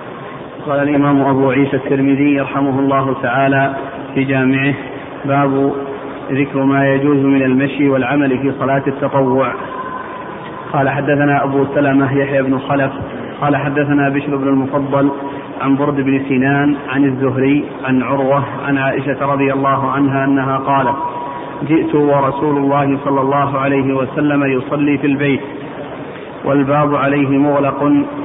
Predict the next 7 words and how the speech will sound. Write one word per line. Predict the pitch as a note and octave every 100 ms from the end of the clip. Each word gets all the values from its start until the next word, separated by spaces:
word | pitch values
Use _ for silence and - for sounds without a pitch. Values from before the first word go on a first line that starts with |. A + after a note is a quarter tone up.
| -
فمشى | C3 C#3+ C#3 D3 C#3+
حتى | C#3+ C#3 C#3+ C3
فتح | D3 D3 C#3 C#3
لي، | C3+ C#3+ C#3+ C#3 - - - - -
حتى | D3 D3 C3+
فتح | D3 D3 C#3+
لي، | C#3 C#3+ D3